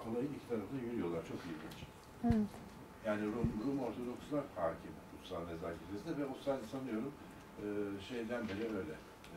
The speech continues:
Speaker 1: Yavuz'dan beri öyle.
Speaker 2: Evet ama on dokuzuncu yüzyılda çok büyük tartışmalar oluyor
Speaker 1: Gayet
Speaker 2: aralarında.
Speaker 1: tabii.
Speaker 2: Hatta, e, bu, e, Kırım Savaşı'nda Osmanlı'dan imtia-, imtiyazlar koparmaya çalıştıkları,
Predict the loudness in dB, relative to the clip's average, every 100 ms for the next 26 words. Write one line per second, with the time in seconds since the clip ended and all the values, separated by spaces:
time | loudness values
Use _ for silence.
0 | 2 2 2 4 4 4 2 0 0 -6
1 | -12 -16 -16 -16 -16 -16 -16 4 6 8
2 | 12 12 12 12 12 12 10 12 10 12
3 | 10 10 10 8 10 8 10 8 10 4
4 | 6 10 12 12 12 12 12 12 12 12
5 | 12 12 10 0 10 10 12 12 12 12
6 | 12 12 12 12 12 12 12 12 12 12
7 | 10 10 12 12 12 12 12 12 12 12
8 | 12 12 12 12 12 12 12 12 12 10
9 | 10 8 8 8 8 8 8 6 6 6
10 | 6 4 6 6 4 2 8 8